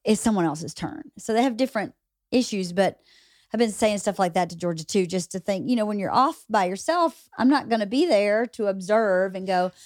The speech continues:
"Maybe you're feeling disconnected because you're, you're putting too much of your energy over here."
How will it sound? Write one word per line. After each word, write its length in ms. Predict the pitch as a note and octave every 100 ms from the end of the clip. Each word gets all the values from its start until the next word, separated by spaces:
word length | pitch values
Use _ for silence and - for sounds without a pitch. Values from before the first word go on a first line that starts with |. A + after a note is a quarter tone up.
| - -
"Maybe 300 | B3+ F4 A#4+ G#4
you're 180 | E4 C4
feeling 360 | C4 B3 A3+
disconnected 800 | G3 - G3+ A3 D#4+ - F3+ F3
because 920 | F3+ - - D#4+ B3+ D3+ E3 G3+ - - _ _ _ _ -
you're, 400 | A#3+ B3+ A#3 -
you're 300 | - G#3+ A3+ - -
putting 280 | D#4+ D#4 C4+
too 140 | -
much 200 | B3 A#3+
of 100 | A3
your 160 | G#3 G3
energy 600 | G#3 A#3 G#3 G3 F#3+ F3+ -
over 260 | F3 D#3 D#3
here." 420 | D3 A#2+ -